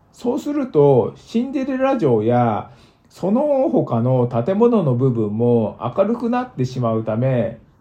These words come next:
シャドウや黒レベルを下げ気味にして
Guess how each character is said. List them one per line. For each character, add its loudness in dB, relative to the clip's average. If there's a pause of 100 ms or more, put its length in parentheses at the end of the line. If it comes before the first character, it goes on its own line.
シ -6
ャ 0
ド 4
ウ 2
や 2
黒 4
レ 8
ベ 4
ル 4
を 0
下 -2
げ 2
気 2
味 -2
に -2
し -10
て 0